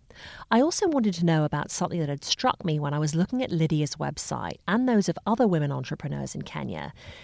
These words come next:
These sites really differ from the entrepreneur sites I'm used to looking at in that there's no reference to the business owner herself, no story of how she founded the company, no biography, and no photo.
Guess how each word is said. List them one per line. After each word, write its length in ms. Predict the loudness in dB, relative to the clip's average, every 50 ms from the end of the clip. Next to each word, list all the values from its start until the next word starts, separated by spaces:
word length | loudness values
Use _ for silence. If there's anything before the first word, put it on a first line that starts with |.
| -20 -20 -10 -4
These 160 | -2 0 0
sites 340 | 2 2 4 4 4 2 0 -6
really 380 | 0 4 4 4 6 4 2
differ 440 | 4 4 2 2 2 0 -2 -2 -2 -2
from 180 | -2 0 2
the 120 | 2 2 2
entrepreneur 520 | 2 2 0 0 0 2 0 2 0 0
sites 340 | -2 -2 -2 -2 -2 -2 -2
I'm 120 | 0 2
used 260 | 4 4 4 4 4 2
to 80 | 2
looking 320 | 2 2 2 0 -2 -4 -4
at 200 | -4 -6 -6 -4
in 120 | 0 0 0
that 120 | 0 0
there's 220 | 0 0 0 2 2
no 240 | 4 4 4 2 2
reference 480 | 2 2 2 0 -2 -4 -4 -4 -4 -4
to 120 | -2 0
the 80 | 0 0
business 440 | 0 0 -2 0 -2 -4 -4 -2
owner 240 | -4 -4 -4 -4 -4
herself, 680 | -6 -4 -4 -4 0 2 2 4 4 4 2 0 -2 -8 -16 -20 -20 -20 -20 -18 _ 2
no 180 | 4 4 4
story 480 | 4 2 0 2 4 4 6 6 6 4
of 100 | 4 2
how 200 | 0 -2 -2 -2
she 160 | -2 -4 -6
founded 400 | -6 -6 -4 0 2 2 2 2
the 60 | 0
company, 580 | -4 -2 -4 -4 -2 -2 -2 -2 -2 -2 -4 -6 -6
no 220 | -6 -2 0 0
biography, 800 | 2 4 4 4 4 2 0 -2 -6 -2 -2 -2 0 0 -2 -4 -4
and 160 | -4 -4 -4
no 160 | -4 -6 -6
photo. 640 | -8 -2 2 2 4 4 4 4 2 2 2 0